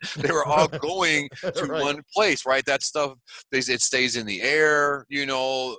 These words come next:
Speaker 1: you know, doctor said it could even get in the water. And when the waves crash, it goes in the air. Like, you know, like, it, it, you know, it's to touch, and it could be on cardboard for this long and plastic for that long.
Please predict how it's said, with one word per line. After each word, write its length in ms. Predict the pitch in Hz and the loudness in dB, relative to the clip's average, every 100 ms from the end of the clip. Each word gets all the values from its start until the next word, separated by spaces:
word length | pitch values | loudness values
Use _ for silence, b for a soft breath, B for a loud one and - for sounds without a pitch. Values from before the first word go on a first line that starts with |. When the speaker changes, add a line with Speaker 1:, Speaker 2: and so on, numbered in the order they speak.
| - | -8
Speaker 1:
you 100 | 135 | -4
know, 60 | 123 | 0
doctor 340 | 127 135 - | 4 2 0
said 200 | 135 143 | -2 0
it 60 | 127 | 0
could 100 | 131 | -2
even 180 | 127 123 | -4 -2
get 120 | 127 | -2
in 80 | 117 | -2
the 80 | 104 | -6
water. 380 | 104 131 139 135 | 0 0 2 -2
And 100 | 120 | -10
when 80 | 101 | -10
the 60 | |
waves 320 | 98 120 131 - | -4 -2 -2 -6
crash, 500 | 139 139 139 135 135 | -2 0 0 -2 -8
it 80 | 135 | -8
goes 260 | 135 135 | -8 -8
in 80 | 139 | -10
the 100 | 123 | -4
air. 260 | 123 139 131 | 0 2 2
Like, 180 | 117 - B B B - | 0 -4 B B B -10
you 160 | 170 | -6
know, 180 | 170 156 | -2 -2
like, 200 | 147 143 120 | 0 -2 0
it, 200 | 147 123 | 0 0
it, 140 | 135 - | -4 -2
you 180 | 139 135 | -2 0
know, 160 | 120 | -2
it's 160 | 113 - | -6 -10
to 120 | 120 | -12
touch, 460 | - 175 165 156 - | -6 0 2 4 2
and 100 | 131 | -2
it 80 | 120 | -4
could 140 | 127 | -6
be 100 | 123 | -4
on 160 | 107 107 - | -2 -2 2
cardboard 640 | 180 165 143 156 156 151 143 | 4 4 2 -6 -6 -6 -10
for 100 | 131 | -6
this 240 | 151 - | -4 -4
long 260 | 151 139 117 | -4 -4 -6
and 100 | 98 | -4
plastic 500 | 156 160 147 165 151 | -2 0 -2 -4 -6
for 100 | 127 120 | -6 -2
that 260 | 143 135 | 0 0
long. 380 | 139 143 143 | -2 -2 -2